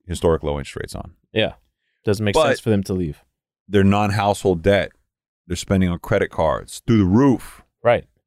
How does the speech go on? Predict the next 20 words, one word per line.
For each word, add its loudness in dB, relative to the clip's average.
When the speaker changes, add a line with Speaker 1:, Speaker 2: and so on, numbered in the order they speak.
Speaker 1:
And 4
right 4
now 2
you -2
can -4
find 0
another 0
job 2
and -4
you -6
could -12
probably 2
level 2
this -6
out. 0
But -4
as 2
wages 0
come 0
down -2